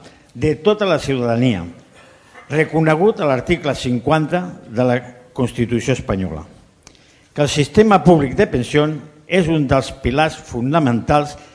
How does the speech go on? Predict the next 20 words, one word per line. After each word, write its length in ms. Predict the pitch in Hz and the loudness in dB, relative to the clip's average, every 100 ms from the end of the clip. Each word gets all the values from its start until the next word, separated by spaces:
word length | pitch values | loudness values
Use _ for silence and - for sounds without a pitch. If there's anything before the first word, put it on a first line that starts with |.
| _ | _
del 240 | 104 135 | -2 -2
sistema 640 | - 123 - - 170 165 185 - - - _ - - - | 0 -4 -2 0 2 0 -2 -14 -20 -20 _ -20 -12 -2
del 160 | 127 | 2
benestar 800 | 131 147 131 - 160 175 185 - - | 4 4 2 0 0 0 -6 -20 -6
i 80 | 139 | 0
mòdul 480 | 135 151 175 180 180 139 | 2 4 4 2 -2 -2
de 80 | |
la 80 | 135 | -2
societat 560 | - 120 123 131 151 - | -2 -6 -4 -2 -4 -6
actual 540 | 117 - 107 101 87 - - _ _ _ _ | -10 -4 0 0 -2 -12 -20 _ _ _ _
i 140 | 196 214 | -2 2
que 160 | 160 | 2
tenen 400 | 131 175 139 113 - - - | 4 4 2 -2 -8 -8 0
un 240 | 202 160 | 0 0
impacte 720 | 131 123 117 175 170 - 123 | -2 -2 0 0 0 -2 -2
vital 380 | 117 - 147 170 - - - _ - | 0 0 0 0 -8 -20 -20 _ 0
tant 220 | 156 123 | 0 0
en 160 | - 127 123 | -4 -4 -2
les 80 | - | -2
persones 560 | - 117 160 143 107 | -2 -2 0 0 -2